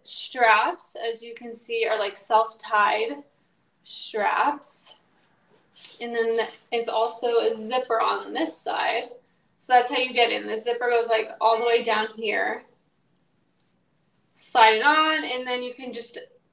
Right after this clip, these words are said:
adjust the straps to where it will fit on you. And then it also has right here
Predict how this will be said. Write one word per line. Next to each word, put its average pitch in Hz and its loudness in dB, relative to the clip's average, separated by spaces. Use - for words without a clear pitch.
adjust 233 4
the 233 -16
straps - -2
to 208 -2
where 220 2
it 208 0
will 208 -4
fit 220 -2
on 220 -4
you. 208 -2
And 247 -10
then 220 -2
it 220 0
also 233 4
has 226 6
right 220 0
here 214 0